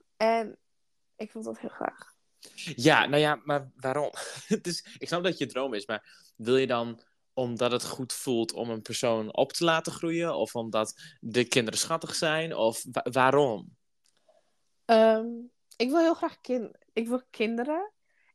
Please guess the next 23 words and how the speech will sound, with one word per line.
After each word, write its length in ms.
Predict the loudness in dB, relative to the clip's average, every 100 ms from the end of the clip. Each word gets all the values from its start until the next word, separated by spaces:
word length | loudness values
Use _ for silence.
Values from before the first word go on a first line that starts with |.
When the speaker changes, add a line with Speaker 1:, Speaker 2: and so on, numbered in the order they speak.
| 0
Speaker 1:
En 180 | 2 2
ik 220 | -4 -6
denk, 380 | -4 -4 -8 -12
Speaker 2:
Hmm. 500 | -10 -10 -10 -14 _ _ _ _ _ _
Speaker 1:
ehm, 500 | 6 10 10 6 0 -8 -12 -18 _ _
ik 160 | -8 -8
dacht 160 | -6
altijd 340 | -4 -4 -8 -10
met 180 | -10
adoptie 640 | -6 -4 -4 -4 -10 -10 -6
van, 200 | -6 -2
"Oh, 200 | -2 -2
dat 220 | -4 -4
vind 180 | -6 -6
ik 100 | -8 _ _ _ _
zo 220 | 2 2
prachtig." 880 | 2 4 4 4 -6 -4 -4 -6 _ _ _ _ _
Maar 600 | -4 0 2 2 0 -6 _ _ _ _
dat 220 | -8 -4
is 300 | -6 -6 -14 -6
best 300 | -6 -6 -8
wel, 600 | -2 -2 -2 -4 -8 -14 _ _ _ _
eh, 920 | -10 -8 -8 -8 -8 -8 -10 -10 -10